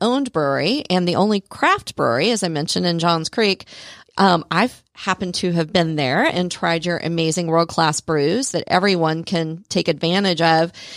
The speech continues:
Can you tell us a little bit more about how you started and why you chose Johns Creek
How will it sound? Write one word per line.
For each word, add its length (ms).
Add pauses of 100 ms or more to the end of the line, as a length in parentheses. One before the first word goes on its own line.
(140)
Can 140
you 140
tell 240
us 120
a 60
little 220
bit 160
more 180
about 300
how 160
you 200
started 680
and 260
why 160
you 180
chose 400
Johns 280
Creek 300